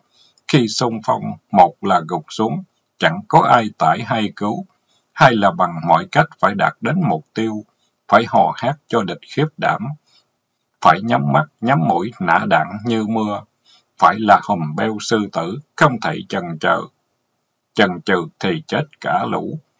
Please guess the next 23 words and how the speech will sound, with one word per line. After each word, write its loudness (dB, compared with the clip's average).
Bởi 4
vậy, -2
trung -2
đội -2
phó 0
cánh 0
trái, -4
trung -2
đội -4
trưởng -6
đằng -2
sau, -2
súng 4
M 0
mười -4
sáu -2
quét 0
ria -2
dưới -2
chân. 0
Thằng 0
nào 0
sợ -4